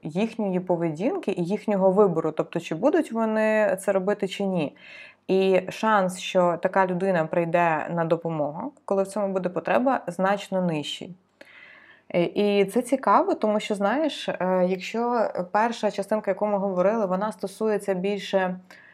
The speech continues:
можливо, нашого навчання, в подальшому нашої роботи, е, нашої якоїсь такої, е, особистої діяльності, пов'язаної з кваліфікацією, то, е, виявляється, поняття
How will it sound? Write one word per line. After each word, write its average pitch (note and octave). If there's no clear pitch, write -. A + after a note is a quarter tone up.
можливо, A3
нашого G3+
навчання, F3
в -
подальшому F#3+
нашої F#3
роботи, F3
е, E3
нашої F3+
якоїсь F3
такої, F3
е, E3
особистої G3
діяльності, F#3
пов'язаної F3+
з E3
кваліфікацією, F3+
то, F3+
е, E3
виявляється, F3+
поняття F3+